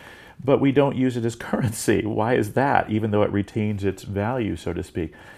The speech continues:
It's because it's not use-, it's not, it's not a feasible sort of currency, right? Because in order to be able to accommodate the transaction volume that occurs in an economy as gigantic as ours is,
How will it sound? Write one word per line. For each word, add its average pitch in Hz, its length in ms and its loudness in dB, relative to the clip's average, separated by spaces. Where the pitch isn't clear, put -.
It's 131 160 0
because 156 360 0
it's 160 220 -6
not 151 240 -4
use-, 175 300 -2
it's - 280 -4
not, 135 240 -4
it's 120 140 -8
not 120 140 -4
a 117 80 -4
feasible 143 640 -2
sort 147 260 -2
of 117 140 -4
currency, 80 600 -8
right? 87 220 -6
Because 120 720 0
in 113 180 -2
order 156 340 2
to 113 280 -2
be 101 260 -2
able 117 240 -2
to - 140 -2
accommodate 104 840 -2
the 101 140 0
transaction 123 1000 -2
volume 82 680 -4
that 104 160 0
occurs 131 440 0
in 107 80 -6
an 92 100 -6
economy 107 400 -4
as 85 100 -2
gigantic 92 760 -4
as 82 160 -4
ours 95 640 -4
is, - 560 -8